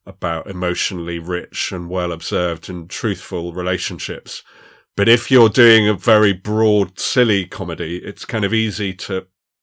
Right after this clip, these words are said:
overlook that. But if you think about something like The Mighty Boosh, it's incredibly outlandish and surreal, but we really recognize that emotional dynamic between those two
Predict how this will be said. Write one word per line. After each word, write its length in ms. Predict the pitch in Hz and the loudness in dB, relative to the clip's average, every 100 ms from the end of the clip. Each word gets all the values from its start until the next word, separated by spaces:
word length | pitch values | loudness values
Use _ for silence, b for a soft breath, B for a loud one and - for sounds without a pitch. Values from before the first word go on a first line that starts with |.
| _ - | _ -6
overlook 540 | 98 95 95 101 - - | -2 0 0 -2 -6 -10
that. 280 | 87 76 - _ b b b b b b - | -8 -8 -12 _ b b b b b b 0
But 100 | 113 | 2
if 160 | 113 | 4
you 80 | 131 | 2
think 260 | 120 147 139 | 2 2 2
about 380 | 120 110 101 - | 4 4 2 -2
something 540 | 117 98 - 98 95 | -4 -4 -4 -4 -4
like 480 | 95 92 85 - _ _ _ | -4 -4 -4 -12 _ _ _
The 60 | 92 | -10
Mighty 400 | 90 92 87 90 | -4 -2 -2 -8
Boosh, 500 | 95 98 85 - - b b b | -2 -2 -2 -6 -10 b b b
it's 140 | b - | b -10
incredibly 960 | 101 - - 123 117 95 92 90 90 | -8 -6 2 4 4 -2 -2 -2 -4
outlandish 920 | 92 90 - 92 92 87 85 82 - - - | -8 -10 -8 -6 -6 -6 -10 -10 -12 -14 -14
and 340 | 85 85 82 | -12 -12 -14
surreal, 720 | - - 95 95 90 78 78 b b b b - | -10 -8 -4 -2 -2 -4 -12 b b b b -2
but 160 | 101 92 | 0 0
we 120 | 104 | 0
really 260 | 104 120 113 | 2 4 2
recognize 840 | 101 107 - 104 90 82 82 - | 2 0 0 -2 -2 -2 -4 -4
that 200 | 92 90 | -4 -4
emotional 640 | 92 98 95 - 98 90 | -4 -2 -2 -4 -6 -6
dynamic 720 | 87 90 85 87 85 78 - - | -4 -4 -4 -6 -8 -10 -16 -18
between 420 | - - 87 85 | -14 -10 -8 -8
those 280 | 85 82 - | -10 -10 -12
two 480 | - 98 87 85 | -6 -4 -2 -6